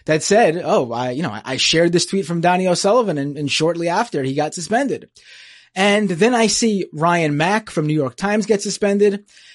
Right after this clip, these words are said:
And people start tweeting at me, like, "I think you're gonna get suspended." And I, I'm trying to find what the, you know, what the, the, the thing is that unites these accounts that were getting suspended are.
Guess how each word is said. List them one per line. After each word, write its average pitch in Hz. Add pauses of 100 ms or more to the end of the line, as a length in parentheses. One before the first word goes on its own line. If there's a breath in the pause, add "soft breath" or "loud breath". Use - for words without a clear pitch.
(140 soft breath)
And 196
people 254
start -
tweeting 214
at 165
me, 247
like, 139 (420)
"I 151
think 254
you're 240
gonna 208
get 180
suspended." 175
And 151
I, 180
I'm 175
trying 254
to 208
find 208
what 180
the, 147 (340 loud breath)
you 277
know, 214
what 220
the, 190
the, 170
the 175
thing 240 (200 loud breath)
is 220
that 156
unites 202
these 214
accounts 240
that 180
were 185
getting 180
suspended 254
are. 117